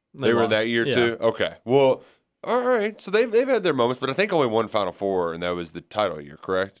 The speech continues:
Speaker 1: During the pandemic?
Speaker 2: Yes.
Speaker 1: Yeah, so that's where it gets a little hinky. I love that one texter on
Speaker 2: Wait,
Speaker 1: the Thornton's text
Speaker 2: what'd you
Speaker 1: line.
Speaker 2: say?
Speaker 1: That was
Speaker 2: One
Speaker 1: their first Final Four was last year, right?
Speaker 2: Yes.
Speaker 1: Yeah.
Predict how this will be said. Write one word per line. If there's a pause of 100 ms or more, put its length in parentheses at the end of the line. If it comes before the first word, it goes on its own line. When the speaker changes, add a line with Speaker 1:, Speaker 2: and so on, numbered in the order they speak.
Speaker 1:
During
the
pandemic? (760)
Speaker 2:
Yes.
Speaker 1:
Yeah,
so
that's
where
it
gets
a
little
hinky. (200)
I
love
that
one
texter (280)
on
Speaker 2:
Wait,
Speaker 1:
the
Thornton's
text
Speaker 2:
what'd
you
Speaker 1:
line.
Speaker 2:
say? (300)
Speaker 1:
That
was
Speaker 2:
One
Speaker 1:
their
first
Final
Four
was
last
year,
right? (720)
Speaker 2:
Yes.
Speaker 1:
Yeah.